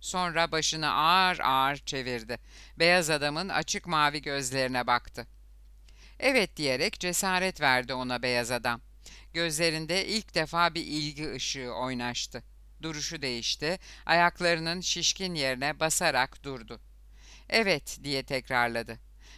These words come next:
Bu siyah devi burada herkesin gözü önünde haklamak istiyordu. Trende belki beş günlük yol gideceklerdi. Yorucu, susuz, sinir bozucu beş gün. En iyisi yapacağını yolculuğun başında yapmaktı.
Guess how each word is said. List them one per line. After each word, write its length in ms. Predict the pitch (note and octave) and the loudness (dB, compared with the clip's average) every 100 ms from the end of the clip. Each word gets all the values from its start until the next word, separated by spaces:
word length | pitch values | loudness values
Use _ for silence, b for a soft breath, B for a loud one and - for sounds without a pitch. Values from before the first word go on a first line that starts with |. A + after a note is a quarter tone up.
| B | B
Bu 120 | A#3+ | -8
siyah 520 | C4+ - D#3 D#3 F3 D3+ | -4 -2 2 0 0 -4
devi 380 | C#3 B2+ C3+ | -4 -4 -8
burada 520 | D3+ E3+ C3 B2 D3 F#3+ | -6 -4 -2 0 0 0
herkesin 640 | G#3 A3+ - F#3 - E3+ E3 | 0 0 0 -2 -2 -2 -6
gözü 300 | D#3+ D#3 F3+ | -6 -4 -4
önünde 480 | D#3+ B2+ B2 C#3 | -4 -4 -4 -4
haklamak 600 | D3+ D3+ C#3 D3+ C#3+ C3+ - | 0 0 0 0 0 0 0
istiyordu. 640 | - - B2+ A#2 A2+ A#2+ - - B B B | -2 -2 -4 -4 -6 -12 -18 -20 B B B
Trende 560 | - F3+ E3 D#3+ F3 G#3 B B - | 0 2 2 2 2 0 B B 2
belki 480 | G#3 G#3+ - F#3 | 4 4 0 -2
beş 260 | D#3+ G3+ - | 0 -2 -4
günlük 440 | - D3+ D3 E3 | -8 -8 -8 -10
yol 280 | D#3 D3+ D3+ | -6 -4 -4
gideceklerdi. 920 | B2+ A2+ B2 B2+ - B2+ A#2+ A2+ B2 - - | -6 -10 -6 -8 -4 0 0 -2 -8 -18 -14
Yorucu, 600 | D3 D#3+ C#3+ C3 B2+ D3 | -6 -4 -4 -8 -8 -8
susuz, 680 | - - D#3 - D#3 D3+ - B B | -8 -8 -6 -6 -4 -4 -4 B B
sinir 440 | - - G#3 A3 E3+ | 2 2 4 0 -2
bozucu 460 | D3 C3+ C#3 D#3 | -8 -8 -10 -8
beş 280 | D3 C#3 - | -4 -2 -4
gün. 240 | - B2 - - B B B | -4 -12 -12 -20 B B B
En 200 | - C4+ | -6 -2
iyisi 340 | A#3+ D3+ - D3+ | 0 0 0 -2
yapacağını 1000 | F3 F3+ D3+ - D3+ D3+ C#3 C#3 D#3 F3 | -2 -2 -4 -4 -2 0 0 0 -2 -2
yolculuğun 800 | D#3+ D#3+ D3+ D3+ D3+ D#3 E3 D#3+ | -2 -4 -4 -8 -6 -8 -8 -4
başında 400 | C#3+ - D3+ C#3 | -2 0 0 2
yapmaktı. 640 | B2+ A#2+ - A#2 - - | 2 0 0 -4 -4 -10